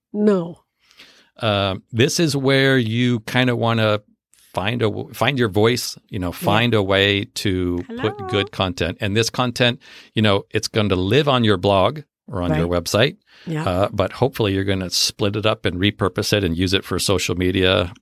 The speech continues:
Speaker 1: Yeah.
Speaker 2: everywhere.
Speaker 1: I had the best idea for a blog last night.
Speaker 2: And then
Speaker 1: And
Speaker 2: you s-, fell asleep.
Speaker 1: Yep.
Speaker 2: Yep.
Speaker 1: Yeah.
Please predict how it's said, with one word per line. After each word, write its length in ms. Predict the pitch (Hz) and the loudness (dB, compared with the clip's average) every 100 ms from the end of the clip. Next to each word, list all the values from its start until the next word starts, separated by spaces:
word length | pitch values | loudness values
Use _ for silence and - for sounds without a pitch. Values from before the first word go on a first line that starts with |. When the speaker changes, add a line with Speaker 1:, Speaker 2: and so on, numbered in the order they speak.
| _ - | _ -2
Speaker 1:
Yeah. 60 | |
Speaker 2:
everywhere. 400 | 95 90 78 71 _ _ _ - - | 0 0 -2 -8 _ _ _ -20 -4
Speaker 1:
I 100 | 262 | 0
had 160 | 277 262 | 2 4
the 120 | 226 | 2
best 420 | 165 240 269 - | 2 2 2 2
idea 720 | 240 208 165 208 190 160 156 _ _ | 2 4 4 4 4 0 -6 _ _
for 500 | - 202 175 160 160 | -2 2 4 2 0
a 80 | 185 | -4
blog 440 | 160 180 175 175 170 | 0 2 4 2 0
last 300 | 147 156 202 | -4 -4 -6
night. 300 | 135 131 - _ _ - | -8 -10 -16 _ _ -10
Speaker 2:
And 100 | 220 | 0
then 200 | 175 85 | 2 2
Speaker 1:
And 80 | 80 | 0
Speaker 2:
you 140 | 80 76 | 0 -2
s-, 140 | - | -4
fell 200 | - 80 | -2 -2
asleep. 280 | - 87 - _ _ _ | 0 -2 -4 _ _ _
Speaker 1:
Yep. 160 | - - _ _ _ _ - | -20 -20 _ _ _ _ -12
Speaker 2:
Yep. 220 | - - _ _ _ | -12 -14 _ _ _
Speaker 1:
Yeah. 80 | - | -20